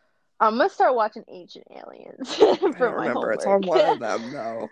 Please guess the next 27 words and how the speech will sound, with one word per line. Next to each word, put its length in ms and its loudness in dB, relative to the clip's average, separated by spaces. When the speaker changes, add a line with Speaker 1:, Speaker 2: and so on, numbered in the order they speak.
Speaker 2:
Cool. 580 0
I'll 180 4
go 240 4
more 320 0
into, 360 -8
like, 220 -4
a 100 -8
Speaker 1:
Yeah, 340 2
I 60 -4
think 140 -14
it's 60 -12
on 60 -6
Speaker 2:
Cleopatra, 320 -6
Speaker 1:
me, 60 -8
Speaker 2:
like, 200 -8
Speaker 1:
Hulu. 220 -12
Speaker 2:
phase 840 -8
era, 420 -4
era 640 -2
because 380 -12
I 320 -8
love 300 -10
her. 400 -2
Speaker 1:
I 160 -6
love 280 -4
Ancient 340 -16
Aliens. 320 -16